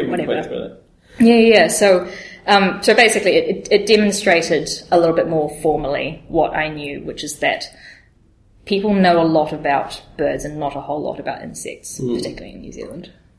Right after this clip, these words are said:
Speaker 1: What do you think that is? Is, I mean, I don't think it's a New Zealand thing. I think it's probably
Speaker 2: Yeah.
Speaker 1: a global thing.
Speaker 2: I think, why is it? They're, they're small,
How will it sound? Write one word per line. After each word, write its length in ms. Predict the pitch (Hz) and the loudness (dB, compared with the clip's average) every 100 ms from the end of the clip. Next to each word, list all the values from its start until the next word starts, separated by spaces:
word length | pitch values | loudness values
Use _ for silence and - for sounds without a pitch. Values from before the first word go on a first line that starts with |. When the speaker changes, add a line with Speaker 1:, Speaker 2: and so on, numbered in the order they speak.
| _ _ _ _ _ | _ _ _ _ _
Speaker 1:
What 320 | - 143 - 151 | -12 -10 -4 -4
do 60 | |
you 80 | 156 | -2
think 180 | 156 147 | -4 0
that 140 | 147 | 2
is? 200 | 160 139 | 2 2
Is, 300 | - 127 - - - - - | 0 -2 -4 -10 -14 -12 -6
I 60 | |
mean, 180 | 156 151 | 0 2
I 60 | 139 | 4
don't 160 | 131 | 2
think 140 | 127 120 | 0 -4
it's 120 | 110 | -4
a 40 | |
New 100 | 113 | -4
Zealand 500 | 110 127 175 123 110 | -2 2 4 4 0
thing. 300 | 117 107 110 | -4 -4 -4
I 320 | 117 - - - | -8 -10 -18 -10
think 200 | 156 - | -6 -6
it's 100 | - | 0
probably 200 | 247 240 | 4 6
Speaker 2:
Yeah. 360 | 190 165 156 | 6 4 4
Speaker 1:
a 40 | 170 | 2
global 220 | 165 - | -2 -2
thing. 320 | 135 - - | -4 -4 -2
Speaker 2:
I 120 | 226 220 | 2 2
think, 420 | - 294 294 - - - - - - - _ _ _ _ _ - - _ | 2 0 0 -8 -12 -12 -16 -18 -20 -20 _ _ _ _ _ -20 -20 _
why 220 | 220 202 180 | 2 4 4
is 100 | 180 | 4
it? 220 | 160 - | 0 -2
They're, 440 | 220 262 240 - - | 2 4 4 0 2
they're 140 | 262 | 2
small, 580 | 262 - 208 233 277 269 | 4 2 2 4 2 0